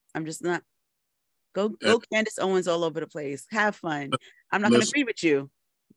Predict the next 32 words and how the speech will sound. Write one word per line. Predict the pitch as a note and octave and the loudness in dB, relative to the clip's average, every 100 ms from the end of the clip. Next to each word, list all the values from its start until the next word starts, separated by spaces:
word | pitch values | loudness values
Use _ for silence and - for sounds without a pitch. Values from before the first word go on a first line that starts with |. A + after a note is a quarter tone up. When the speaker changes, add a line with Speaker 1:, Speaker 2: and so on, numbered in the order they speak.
| - | -2
Speaker 1:
but | E3+ D3+ - _ - | 2 2 0 _ -4
go | F3 | 2
Speaker 2:
I, | G#3 | 2
Speaker 1:
ahead. | C#3+ - - _ _ _ - | 2 -6 -16 _ _ _ -2
Speaker 2:
I | G#2 | 0
was | A2 G#2 A2 | 0 0 4
not | A2+ A2 | 4 4
trying | B2 A2+ A2 A2 | 2 4 2 0
to | - G#2 | -2 -2
say | - A2 G#2+ G#2 | 0 0 0 0
that | G2 F#2 | -2 -2
you | G2 G2 F#2+ | -4 -4 -4
were | |
saying, | F#2 - G#2 G2 F#2+ F#2 G2 F#2+ F2+ | -6 -4 -2 -2 -2 -4 -6 -8 -2
um, | F#2 F2+ F2+ F#2 _ _ _ _ - | -2 -2 -8 -20 _ _ _ _ -4
anything. | A2 A2 - F#2 F2+ F2 | 0 2 2 -2 -2 -6
It's | - | -2
just | G2 F#2 - | 0 0 2
that | F#2 F2+ | 2 2
you | _ - | _ -10
have | - | -6
to | |
remember, | F#2+ G2+ G#2+ G2 F2 - _ _ _ _ _ _ _ _ _ | -4 -2 -2 -2 -6 -8 _ _ _ _ _ _ _ _ _
this | - G#2+ | -4 -2
is | G2+ | 0
my | G2 G#2 A2 | 2 2 4
first | A#2 A2+ - | 4 4 2
time | A2+ G#2+ G#2 | 2 2 0
doing | G2+ G#2 G#2 | -2 -4 -4
this | G2+ - | -4 -2
fill-in | A#2 A2+ A2 - | 0 0 -2 0
gig. | A2 A2 | 2 2